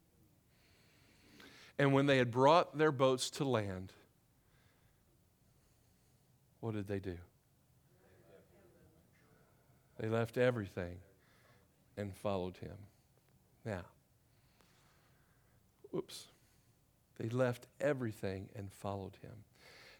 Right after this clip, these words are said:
Now, when you see this picture and you're at the Sea of Galilee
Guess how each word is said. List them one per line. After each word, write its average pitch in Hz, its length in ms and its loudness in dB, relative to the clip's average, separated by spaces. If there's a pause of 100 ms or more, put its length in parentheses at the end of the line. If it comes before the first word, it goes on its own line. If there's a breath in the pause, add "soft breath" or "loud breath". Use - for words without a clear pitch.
Now, 151 380 4
when 117 180 0
you 110 120 -2
see 127 240 -2
this 107 200 -4
picture - 500 -8 (300 loud breath)
and 123 160 -2
you're 120 140 2
at 113 100 2
the 113 100 -6
Sea 147 320 -2
of 113 140 -4
Galilee 113 640 0